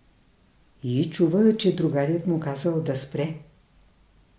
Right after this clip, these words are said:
Героят разбрал, че няма да може да се противи в изпълнението на новия закон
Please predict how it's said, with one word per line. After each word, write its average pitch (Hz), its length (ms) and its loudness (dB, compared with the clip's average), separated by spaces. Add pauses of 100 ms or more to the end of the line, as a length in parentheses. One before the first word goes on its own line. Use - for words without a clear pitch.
(960)
Героят 135 600 2
разбрал, 156 760 0
че 143 260 2
няма 135 440 2
да 240 200 4
може 202 340 4
да 190 120 -2
се 185 220 0
противи 165 520 0
в - 80 -2
изпълнението 156 920 2
на 156 140 6
новия 147 380 2
закон 185 720 2